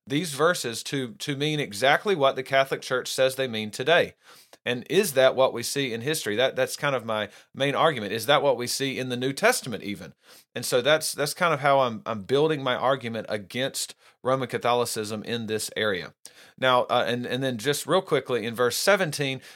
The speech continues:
you know, after Peter makes a good confession, Jesus says, "Blessed are you," and that confession being, "Jesus, you are the Christ, the Son of the living God." And then Jesus says,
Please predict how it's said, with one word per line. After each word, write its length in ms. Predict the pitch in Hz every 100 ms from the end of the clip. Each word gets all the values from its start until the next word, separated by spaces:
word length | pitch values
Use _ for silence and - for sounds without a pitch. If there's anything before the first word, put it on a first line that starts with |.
| _ -
you 340 | 113 _ 117
know, 60 | 110
after 400 | 135 151 147 - -
Peter 260 | 180 170
makes 300 | 143 127 -
a 220 | - 113 101
good 420 | 127 135 135 -
confession, 680 | 104 101 175 202 196 175 - _ _ _ _ _ _ _ _ _ _ _
Jesus 340 | 131 123 127 -
says, 220 | 113 95
"Blessed 560 | 87 107 123 175 -
are 160 | - 139
you," 440 | 127 135 131 127 _
and 460 | 135 120 80 113 123
that 180 | 139 -
confession 420 | 113 131 - 113
being, 320 | 117 113 107 - _ -
"Jesus, 440 | 131 135 131 - -
you 280 | 113 151
are 120 | 139 117
the 100 | 107
Christ, 480 | - 123 95 -
the 80 | 110
Son 180 | - 127
of 100 | 113
the 60 | 107
living 260 | 113 104
God." 260 | 110 98 87 - - _
And 140 | 127
then 280 | 127 120 110
Jesus 340 | 101 135 123 110
says, 280 | 117 104